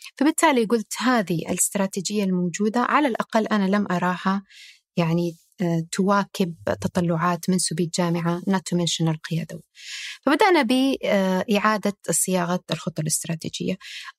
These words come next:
أول سؤال كان: "من نحن وبماذا نتميز حتى نستطيع أنه إحنا ننطلق؟" وبدأنا نفكر ب، أو نبحث ما هي مكامن القوة للجامعة السعودية الإلكترونية. لقيت أنه فعلًا الجامعة تتميز،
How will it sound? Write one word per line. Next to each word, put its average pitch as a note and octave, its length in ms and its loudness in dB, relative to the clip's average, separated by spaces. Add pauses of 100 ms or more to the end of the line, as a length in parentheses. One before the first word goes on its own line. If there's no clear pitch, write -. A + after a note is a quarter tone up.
أول F#4+ 240 4
سؤال A#3+ 380 2
كان: A3+ 480 0 (500)
"من A3 340 2
نحن G3 460 -2 (300)
وبماذا F3+ 460 0
نتميز D#3+ 540 0
حتى - 320 -2
نستطيع B3+ 460 0
أنه E3+ 100 0
إحنا E3+ 220 -4
ننطلق؟" D#3+ 440 -4 (640)
وبدأنا C#4+ 360 4
نفكر A3 440 -2
ب، G#3 440 0
أو G3 100 2
نبحث G#3 360 0 (120)
ما G3+ 160 2
هي F#3 360 0 (200)
مكامن F#3+ 380 0
القوة E3+ 340 -2
للجامعة D#3+ 360 -2
السعودية D#3+ 340 -4
الإلكترونية. E3 460 -4 (500)
لقيت D#4+ 340 2
أنه A#3+ 140 2
فعلًا A3+ 480 0
الجامعة G3+ 680 0 (260)
تتميز، A#3 880 0